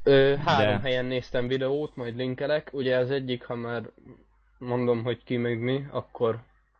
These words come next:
Speaker 1: kimondom név szerint. Az egyik ugye Siriusnak a streamje volt,
Speaker 2: Mhm.
Speaker 1: a másik Csontié, a harmadik pedig izéknek a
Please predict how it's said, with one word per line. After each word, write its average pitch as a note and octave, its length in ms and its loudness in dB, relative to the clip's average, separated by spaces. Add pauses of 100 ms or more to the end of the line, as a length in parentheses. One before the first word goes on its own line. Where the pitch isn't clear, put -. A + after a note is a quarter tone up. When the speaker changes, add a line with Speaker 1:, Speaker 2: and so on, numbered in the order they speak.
(160)
Speaker 1:
kimondom A#2 420 0
név B2 220 2
szerint. D3 400 0
Az C3 120 -2
egyik C#3 300 0
ugye B2 160 -2
Siriusnak B2+ 680 -2
a C3+ 60 -2
streamje C#3 440 -2
volt, F3+ 380 -2 (120)
Speaker 2:
Mhm. A2 200 4 (240)
Speaker 1:
a C3 100 2
másik C3+ 480 2
Csontié, D#3 840 -2
a C#3 120 0
harmadik C3+ 520 0
pedig B2+ 260 -2
izéknek A#2+ 680 -2
a A#2 320 -2